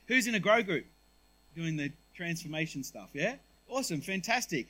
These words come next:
Which means more than half of you are having a good time getting something, hearing from God each day. Is that right? So we're in an advertisement moment. The advertisement is we need testimonies. Woo! Right?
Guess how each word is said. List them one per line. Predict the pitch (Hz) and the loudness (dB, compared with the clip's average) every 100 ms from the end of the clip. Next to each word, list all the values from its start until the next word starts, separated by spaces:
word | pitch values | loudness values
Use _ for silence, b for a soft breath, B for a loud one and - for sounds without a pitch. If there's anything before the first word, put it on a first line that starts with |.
| B - | B -16
Which | 196 | -4
means | 254 240 | 0 0
more | 196 247 | 0 0
than | 226 | 2
half | 208 254 240 | 4 4 2
of | 180 | 0
you | 180 185 | 0 2
are | |
having | 190 190 170 | 2 2 0
a | 160 | 0
good | 208 170 | -2 -2
time | 226 214 156 185 B B 160 | 0 0 2 0 B B 2
getting | 208 208 | 6 6
something, | 196 - 233 180 175 170 175 B | 4 2 2 2 0 -2 -4 B
hearing | 220 233 214 | 0 2 2
from | 185 170 | 0 0
God | 196 185 | 2 2
each | 165 156 | 0 0
day. | 185 147 110 | 0 0 -2
Is | |
that | 135 | -4
right? | 143 196 254 - _ | 0 2 0 -6 _
So | 185 | 0
we're | 214 | 2
in | 262 | 4
an | 240 | 6
advertisement | 226 196 180 208 202 185 | 4 2 -2 0 0 -2
moment. | 180 202 262 269 _ | -6 -4 -6 -10 _
The | 165 | 2
advertisement | 226 220 208 214 202 185 | 4 2 0 -2 -2 -2
is | 185 214 - | -4 -4 0
we | 185 | 2
need | 190 185 - | 2 2 -2
testimonies. | 180 - 139 107 90 82 - - _ _ _ _ _ _ _ _ - | -10 -8 -8 -8 -10 -12 -18 -20 _ _ _ _ _ _ _ _ -6
Woo! | 302 392 453 359 - _ _ _ _ _ _ _ _ _ - | 0 6 10 8 6 _ _ _ _ _ _ _ _ _ -6
Right? | 139 226 | 0 0